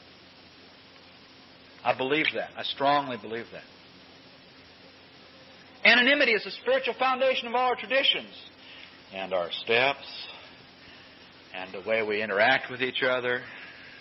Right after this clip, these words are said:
It's really one of the spiritual foundations of recovery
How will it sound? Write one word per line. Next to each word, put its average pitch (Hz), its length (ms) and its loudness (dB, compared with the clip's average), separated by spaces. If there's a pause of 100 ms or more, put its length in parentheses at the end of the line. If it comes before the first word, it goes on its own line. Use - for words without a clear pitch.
(800)
It's - 140 -12
really 135 320 4
one 123 140 -2
of 113 40 -8
the 104 160 -10
spiritual 123 500 -2
foundations 110 760 0
of 98 220 -4 (680)
recovery 104 600 0